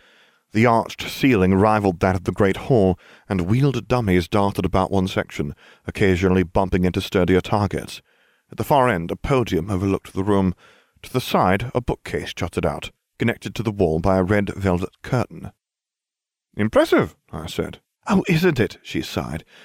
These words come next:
immediately racing to the bookcase. Ron cast a stunner at one of the dummies, grinning when it flashed bright red and collapsed. "Wicked!" I wandered about, mentally claiming the podium as my property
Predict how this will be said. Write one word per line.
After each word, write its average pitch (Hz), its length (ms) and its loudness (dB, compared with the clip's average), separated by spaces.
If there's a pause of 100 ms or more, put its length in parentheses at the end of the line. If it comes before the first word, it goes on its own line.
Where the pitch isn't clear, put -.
(120)
immediately 110 420 2
racing 95 380 2
to 92 80 -8
the 95 80 0
bookcase. - 580 -8 (640)
Ron 110 280 4
cast 104 280 0
a 98 60 -2
stunner 95 380 0
at 95 80 0
one 95 100 0
of 87 80 0
the 90 80 -2
dummies, 101 400 2 (300)
grinning 104 260 2
when 101 80 0
it - 100 -6
flashed 98 460 -2
bright 113 240 0
red 101 260 0
and 95 140 0
collapsed. 104 540 -4 (580)
"Wicked!" 113 600 2 (800)
I 95 80 0
wandered 87 320 2
about, - 460 -4
mentally 92 400 -2
claiming 87 440 0
the 78 80 -4
podium 87 480 0
as - 120 -6
my 92 120 0
property - 500 -2